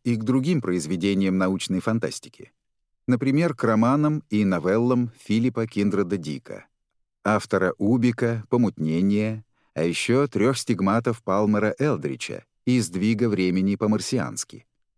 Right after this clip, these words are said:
Дик часто описывает нарушение пяти чувств, психотическое ускорение восприятия,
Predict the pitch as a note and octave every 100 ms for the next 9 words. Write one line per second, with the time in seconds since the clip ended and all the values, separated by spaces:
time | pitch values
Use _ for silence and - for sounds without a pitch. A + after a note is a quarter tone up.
0 | _ _ _ _ _ _ - F#2+ A#2 A#2
1 | - - A2 - G#2 F#2+ G#2+ G#2+ G2 G2+
2 | G2+ G2 - G2+ G2+ F#2 F#2 F#2+ - C3
3 | C3 - - _ _ _ _ _ _ -
4 | A2 A2 G#2+ A#2 A2+ - G2+ G2 G2 -
5 | F#2 G2 G2 F#2+ F#2 E2 E2+ G#2+ B2+ -
6 | A#1+ G1+